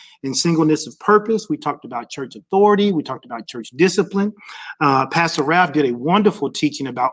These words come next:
understanding, uh, the ministry of helps, which is absolutely necessary for the entire church to function.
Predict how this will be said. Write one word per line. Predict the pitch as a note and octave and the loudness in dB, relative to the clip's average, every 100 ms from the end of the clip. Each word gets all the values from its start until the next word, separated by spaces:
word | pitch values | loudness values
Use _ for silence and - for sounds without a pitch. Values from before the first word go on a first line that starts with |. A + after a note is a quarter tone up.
| - | -2
understanding, | D#3+ E3 D#3 - D#3+ D#3+ D#3+ D#3+ - - - | -2 -2 -4 -2 -2 0 -2 -6 -14 -16 -6
uh, | C#3+ C3 B2+ | -2 -2 -2
the | A#2+ B2 | -6 0
ministry | D3+ D#3+ - - | 2 2 0 0
of | C#3+ | 0
helps, | D3 - F3 G#3+ - - - - - | 0 2 2 2 -2 -8 -10 -20 -2
which | D3+ C#3+ | 0 0
is | A#2+ _ | -10 _
absolutely | E3 E3+ - E3+ D#3 D#3 D3+ B2+ | 0 0 -2 0 2 4 4 2
necessary | C3 D3 F3 F3 - D#3 D3+ | -2 0 0 0 -2 -2 -2
for | C#3+ | -4
the | C3+ | -10
entire | B2 A#2+ - E3 D3+ | -10 -10 -2 0 0
church | - D3+ C#3 - | -4 -6 -6 -12
to | A#2 | -18
function. | - E3 E3+ - G3+ | -6 -4 -4 -6 -6